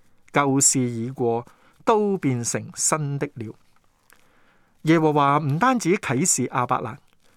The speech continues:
更加呢，幫亞伯蘭改名，叫做亞伯拉罕，亦都為撒萊改名，叫做撒拉。神嘅名字係伊勒沙代，意思呢，佢係全能嘅神。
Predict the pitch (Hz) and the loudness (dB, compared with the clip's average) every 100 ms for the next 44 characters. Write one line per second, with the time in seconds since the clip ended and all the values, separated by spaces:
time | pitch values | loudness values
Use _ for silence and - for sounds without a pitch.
0 | _ _ _ - 196 190 190 220 214 208 | _ _ _ -2 0 2 2 2 2 2
1 | 196 214 202 - 147 147 131 110 113 113 | 2 2 0 0 0 0 -2 -4 -6 -4
2 | 139 190 127 165 - _ _ 131 127 113 | -2 0 0 -2 -4 _ _ -4 -2 -4
3 | - 135 123 117 127 - 151 143 143 - | -4 -4 -4 -2 -4 -4 -4 -2 -4 -8
4 | 107 131 _ _ _ _ _ _ - 202 | -14 -16 _ _ _ _ _ _ 0 2
5 | 285 262 165 156 196 170 - 120 113 120 | 4 4 4 2 0 0 -2 -2 -4 -4
6 | 113 170 160 113 185 - _ - 123 104 | -4 -2 -2 -2 -4 -6 _ -6 -4 -4
7 | 104 - 120 - 139 127 120 _ _ _ | -8 -6 -6 -4 -4 -4 -6 _ _ _
8 | _ _ _ _ _ _ _ - - 185 | _ _ _ _ _ _ _ -2 0 2
9 | 214 254 165 139 143 170 170 175 - - | 2 2 2 2 0 2 0 0 -6 -4
10 | 170 175 - 247 233 - - - 165 151 | -2 -2 0 0 2 0 0 0 -2 -4
11 | 107 - _ _ _ _ _ 156 156 143 | -8 -10 _ _ _ _ _ 0 2 2
12 | 175 165 151 139 _ _ 147 143 123 - | 2 0 -2 -6 _ _ 0 2 0 -4
13 | 113 107 104 117 117 | -8 -10 -12 -8 -10